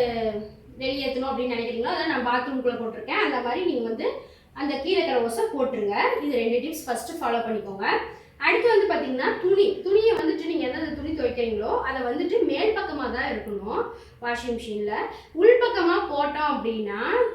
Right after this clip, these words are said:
இந்த துணிக்குள்ள இருக்கிற இந்த மாதிரி இதை, இந்த மாதிரி நூலெல்லாம் வந்து போய் மிஷின்ல மாட்டிட்டு தையல் வந்து பிரிஞ்சிடும். அதனால வந்து உள் பக்கமா போட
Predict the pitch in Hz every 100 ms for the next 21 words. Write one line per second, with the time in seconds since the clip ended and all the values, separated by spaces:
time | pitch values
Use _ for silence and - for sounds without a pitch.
0 | 254 311 339 285 277 277 349 381 440 427
1 | 370 359 285 254 254 254 403 339 262 254
2 | 294 339 240 240 233 262 302 254 320 359
3 | 277 - - 233 330 302 269 269 262 320
4 | 320 226 226 233 240 233 453 494 - -
5 | - - - - - 381 415 - - -
6 | 302 311 240 208 - - 240 294 294 285
7 | 349 320 415 440 381 269 247 359 359 392
8 | 320 311 247